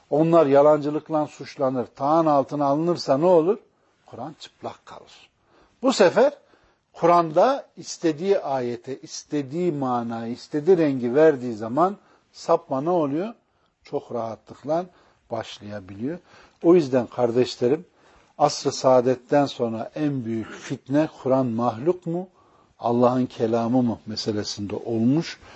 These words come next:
ve gerçekten koca koca alimler dayak yemişler, hapse girmişler, büyük işkence görmüşler.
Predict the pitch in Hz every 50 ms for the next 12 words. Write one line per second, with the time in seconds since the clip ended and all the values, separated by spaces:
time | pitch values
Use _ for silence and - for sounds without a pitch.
0 | - - - - - _ _ - 127 120 110 110 143 160 165 156 - - 135 120
1 | - - - 131 123 110 - - - 131 120 113 147 147 147 - 123 110 98 117
2 | 113 113 - 113 107 110 110 104 104 101 107 113 127 151 185 180 - - _ -
3 | - - - - - _ _ _ - 120 120 123 127 127 - - 131 127 127 135
4 | - - - - 139 135 131 - - _ _ _ _ _ _ _ _ _ - -
5 | 101 - - - - - 120 110 107 120 120 117 123 131 123 - - - 143 135
6 | 135 135 135 - _ - _ _ _ _ _ - 120 123 127 135 - - - -
7 | - - - 127 117 110 104 107 117 110 113 131 131 127 131 135 131 - - -
8 | 143 143 143 139